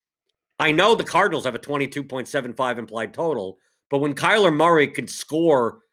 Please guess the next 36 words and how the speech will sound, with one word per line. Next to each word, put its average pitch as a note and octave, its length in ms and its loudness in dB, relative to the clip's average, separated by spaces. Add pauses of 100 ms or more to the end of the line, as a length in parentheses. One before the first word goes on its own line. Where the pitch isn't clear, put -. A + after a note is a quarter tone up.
(180)
like, C3 240 -2
two F3 160 -4
touchdowns C#3+ 640 -2
with B2 120 -6
his A2+ 180 -10
feet, D#3+ 420 -8 (540)
as A#2+ 160 -2
well D3+ 240 4
as E3+ 100 0
throw E3+ 260 2
for F3+ 120 -6
two F#3 180 -2
touchdowns, G3+ 840 -4 (440)
do D3+ 60 -8
you D#3+ 100 -4
think, G3+ 260 0
like, E3 320 -2 (540)
a E3+ 120 -2
more F3 260 4
contrarian E3 800 2
way D#3 180 4
to C#3 120 2
approach C3+ 380 0
this C3 260 -6
game F#3+ 440 -2 (380)
would C#3+ 160 -4
be D#3 140 0
to D3+ 80 0
take D3+ 340 -4
the D3+ 60 -2
Murray D3 440 0
side C3 480 0
in B2+ 120 -8
a A#2+ 60 -6
skinny F#3 400 -4
stack G2 440 -10